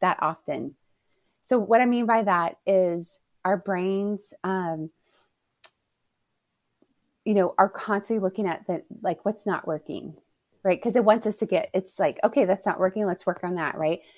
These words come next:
It doesn't look at, it's, there's a negativity bias. We're constantly looking at what needs to be fixed, what's not working.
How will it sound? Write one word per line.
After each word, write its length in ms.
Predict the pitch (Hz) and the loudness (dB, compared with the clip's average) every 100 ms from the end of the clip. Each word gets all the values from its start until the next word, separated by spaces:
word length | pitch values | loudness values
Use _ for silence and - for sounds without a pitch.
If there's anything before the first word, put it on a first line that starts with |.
| _ - | _ -2
It 140 | - | 2
doesn't 360 | - 269 302 233 | 6 8 6 2
look 240 | 220 285 | 2 2
at, 220 | 226 165 - 185 _ - | 4 2 0 -16 _ -10
it's, 160 | 190 | -6
there's 300 | - 214 233 | -2 0 0
a 40 | 233 | 0
negativity 680 | 220 220 233 226 208 202 175 | 2 2 2 0 -2 0 2
bias. 500 | 165 156 - - - | 2 2 -2 -8 -12
We're 80 | |
constantly 520 | 190 - 202 202 208 190 | -12 -4 -4 -2 -4 -2
looking 240 | 190 185 | -2 -4
at 180 | 151 - | -6 -10
what 260 | - 185 190 | -2 0 2
needs 220 | 214 202 | 0 -2
to 60 | 196 | -2
be 100 | 208 | -2
fixed, 360 | - 165 - | -2 -6 -4
what's 220 | 190 185 190 | -4 -4 -4
not 180 | - | -2
working. 400 | 180 165 - 156 | -2 -2 -2 -4